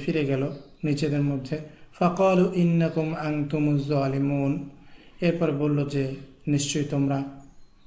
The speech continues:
জালেম। বন্ধুরা, এখানে আমরা দেখছি যে ফাকালু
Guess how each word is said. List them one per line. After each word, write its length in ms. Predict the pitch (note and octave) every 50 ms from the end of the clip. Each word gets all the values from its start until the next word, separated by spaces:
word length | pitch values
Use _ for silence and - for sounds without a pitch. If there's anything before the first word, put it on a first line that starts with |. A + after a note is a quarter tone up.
| - - - - - - - - C#3+ C3
জালেম। 320 | D3 D#3+ D#3 D3 C#3+ D3+ - - - - - - - - - - - - - - -
বন্ধুরা, 240 | F3 E3 E3 F3 F3 E3+
এখানে 180 | F3 G3+ G3+ F#3+
আমরা 140 | F3 E3 E3 D3 D#3
দেখছি 220 | D3+ D3+ - - D3 -
যে 100 | D3 C#3 C#3 C#3+ - - - - - - - - -
ফাকালু 720 | - - E3 D#3 D3+ D#3 - F3 F3+ F3+ E3 D3 D3 C#3+